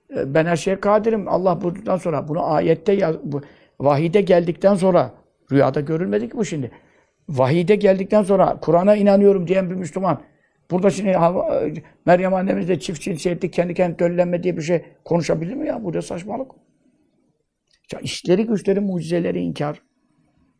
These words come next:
Ama yine de Kur'an'ın mucizeleri, Resulullah sallallahu aleyhi ve sellem, teala aleyhi ve sellem mucizeleri anlatıldıkça kuvveti artıyor, anlatıldıkça zuhuru artıyor,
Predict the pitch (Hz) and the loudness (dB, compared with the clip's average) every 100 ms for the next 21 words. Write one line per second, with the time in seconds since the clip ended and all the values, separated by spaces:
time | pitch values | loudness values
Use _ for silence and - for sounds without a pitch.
0 | _ _ - 151 175 214 208 196 190 185 | _ _ -4 -2 -2 -2 0 -2 -2 -2
1 | 185 220 185 160 170 160 156 143 135 - | -2 -2 -4 -2 0 0 -2 -4 -6 -4
2 | 185 180 196 190 160 170 165 160 160 190 | -4 -4 -4 -2 -2 -2 -6 -4 -4 -2
3 | 180 156 147 - 165 190 180 156 165 156 | -2 -2 -6 -8 -8 -8 -8 -6 -6 -6
4 | 160 - _ _ - 175 202 185 185 170 | -8 -12 _ _ -2 0 2 0 0 -4
5 | 156 202 180 175 175 185 147 143 - - | -4 -4 0 -2 0 -2 0 -6 -6 -4
6 | 190 175 - 175 185 190 165 175 202 170 | -2 -2 -4 -10 -6 -4 -2 -2 0 0
7 | - - | -2 -8